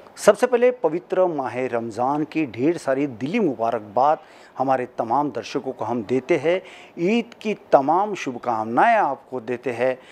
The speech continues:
और अब हम इमरान दाऊदी इनके पास जाते हैं और उनसे ये जानना चाहेंगे कि आखिरकार कितना अपना बड़ा महत्व होता है इन कामकाजों को लेकर,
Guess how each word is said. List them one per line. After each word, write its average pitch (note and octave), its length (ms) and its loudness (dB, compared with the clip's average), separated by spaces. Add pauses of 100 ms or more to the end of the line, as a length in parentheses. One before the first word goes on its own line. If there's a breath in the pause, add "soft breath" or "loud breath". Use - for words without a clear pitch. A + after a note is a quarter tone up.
(280 loud breath)
और D#3 180 8
अब D3+ 240 4
हम C#3+ 260 0 (720 soft breath)
इमरान D#3 420 4
दाऊदी C3 480 0 (120)
इनके C3 220 -2
पास B2 280 -2
जाते A2+ 360 -4
हैं C3+ 180 0
और D3 80 -2
उनसे D3 360 -4
ये B2+ 180 -2
जानना A2+ 380 -2
चाहेंगे A#2+ 360 -2
कि D#3 140 -2
आखिरकार B2+ 720 2 (440 loud breath)
कितना G3 580 0
अपना D3 320 0
बड़ा B2 240 0
महत्व A#2 460 -4
होता A#2 400 2
है B2 260 -6 (320 loud breath)
इन C3+ 120 0
कामकाजों B2 680 0
को - 180 -4
लेकर, C3 600 0